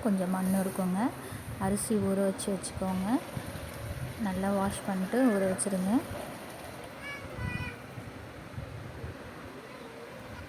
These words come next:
மஷ்ரூமை இந்த மாதிரி ஸ்லைஸ் ஸ்லைஸாக கட் பண்ணி எடுத்துக்கோங்க. ஆனியன்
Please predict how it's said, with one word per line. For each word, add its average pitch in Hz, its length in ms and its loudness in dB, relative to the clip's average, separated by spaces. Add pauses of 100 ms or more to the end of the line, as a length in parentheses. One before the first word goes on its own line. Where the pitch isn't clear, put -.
(520)
மஷ்ரூமை 190 540 2 (360)
இந்த 196 200 8
மாதிரி 202 220 4
ஸ்லைஸ் 190 300 4
ஸ்லைஸாக 185 460 4 (300)
கட் 190 180 0
பண்ணி 190 220 4
எடுத்துக்கோங்க. 180 480 -2 (4000)
ஆனியன் 202 400 6